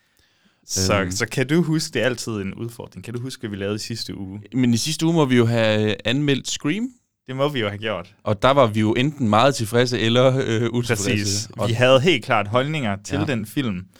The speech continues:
Speaker 2: Og det var de rigtige holdninger.
Speaker 1: der, der <laughs> var baseret på karakter-, eller skuespilleres
Speaker 2: Mm.
Speaker 1: skuespil og
Speaker 2: Instru-,
Speaker 1: valg, som karaktererne laver.
Speaker 2: instruktørs
Speaker 1: Ja, præcis. Og
Speaker 2: instruktion
Speaker 1: mængden
Speaker 2: og
Speaker 1: af blod, for eksempel.
Speaker 2: og
Speaker 1: Og,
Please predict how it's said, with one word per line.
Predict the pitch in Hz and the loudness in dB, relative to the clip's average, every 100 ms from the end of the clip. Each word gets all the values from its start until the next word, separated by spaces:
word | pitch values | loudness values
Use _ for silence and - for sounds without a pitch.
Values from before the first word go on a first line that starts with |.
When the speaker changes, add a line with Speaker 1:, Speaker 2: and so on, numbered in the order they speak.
| - | -6
Speaker 2:
Og | 101 | 0
det | 110 | 2
var | 110 - - | 0 -2 -8
de | 113 | -4
rigtige | 104 101 101 | -4 -4 -6
holdninger. | 98 95 98 95 | -6 -4 -6 -2
Speaker 1:
der, | 110 101 101 95 95 - | 0 0 0 -2 -6 -6
der | 101 104 110 - | -2 0 0 -2
<laughs> | - 170 117 | 2 2 4
var | 113 | 0
baseret | 120 - 147 113 | 0 0 0 0
på | 117 113 110 - - - - - | 0 -2 -4 -12 -20 -20 -20 -8
karakter-, | 123 113 147 123 | -6 -4 -6 -4
eller | 110 107 | -2 -2
skuespilleres | - 131 139 - 113 113 - - | -2 -6 -6 -4 -2 -4 -6 -6
Speaker 2:
Mm. | |
Speaker 1:
skuespil | 98 92 175 - 127 131 | -2 0 -2 -2 -4 -4
og | - - 107 107 107 - _ | -4 -2 0 0 -2 -10 _
Speaker 2:
Instru-, | 110 | 2
Speaker 1:
valg, | 135 139 | 2 2
som | 110 107 | 0 -4
karaktererne | - 107 - 123 104 | -6 -4 -2 -2 -2
laver. | 101 | 0
Speaker 2:
instruktørs | 98 131 110 101 - - _ _ 107 | 2 4 4 2 -4 -10 _ _ -2
Speaker 1:
Ja, | 127 | 0
præcis. | 120 139 107 | 0 0 4
Og | 135 | 4
Speaker 2:
instruktion | 127 98 117 | 4 2 0
Speaker 1:
mængden | 131 98 | 0 0
Speaker 2:
og | 98 | -2
Speaker 1:
af | 98 | -2
blod, | 101 127 120 95 | 2 4 4 0
for | - | -8
eksempel. | - 87 - 90 101 _ - | -12 -12 -12 -14 -18 _ -4
Speaker 2:
og | 98 95 90 - _ _ _ _ _ _ _ _ _ _ _ | -2 0 -2 -8 _ _ _ _ _ _ _ _ _ _ _
Speaker 1:
Og, | - 110 | -10 -10